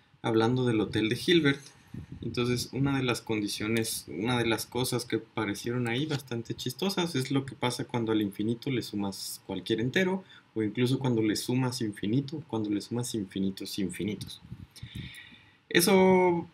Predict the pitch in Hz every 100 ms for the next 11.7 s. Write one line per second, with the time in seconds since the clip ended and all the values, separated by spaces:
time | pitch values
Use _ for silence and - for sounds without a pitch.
0 | - 131 135 139 165 165 160 170 165 170
1 | 180 143 110 - - 104 113 117 - 107
2 | 107 - 113 - - 110 101 - 117 135
3 | 139 - 180 - - - - 104 135 139
4 | 147 143 139 135 131 127 127 123 120 -
5 | 117 - 120 117 143 143 143 113 107 113
6 | 113 104 - - - 113 113 - 160 -
7 | - _ _ _ _ _ _ _ _ -
8 | 113 127 120 - 107 113 117 113 120 131
9 | - - - _ - 101 107 110 107 107
10 | - - - 101 98 95 110 - 101 107
11 | - - 101 - 123 151